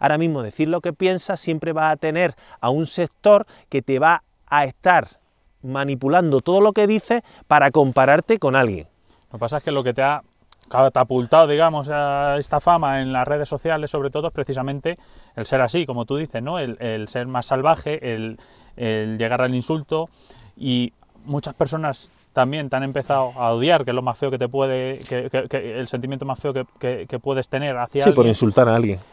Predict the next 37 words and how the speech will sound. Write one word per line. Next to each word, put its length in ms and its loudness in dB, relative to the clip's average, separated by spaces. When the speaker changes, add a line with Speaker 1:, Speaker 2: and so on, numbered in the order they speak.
Speaker 2:
Por 260 4
insultar 540 -2
y 100 -2
por 360 0
la 140 2
manera 340 2
de 80 0
decirlo, 500 -4
pero 140 -4
incluso 500 -2
yo 140 -10
me 80 -4
acuerdo 280 -4
que 100 -4
lo 100 -2
hacías 580 -4
hasta 440 -6
de 200 -8
la 100 -6
gente 280 -4
que, 140 -2
te 1200 -20
estoy 160 -8
hablando, 400 -4
pues, 160 -20
de 60 0
hace 180 -2
justo 280 -4
un 100 -2
año, 500 2
un 420 -2
año 240 -2
y 100 -4
poco, 580 0
incluso 520 0
insultabas 800 2
o 280 0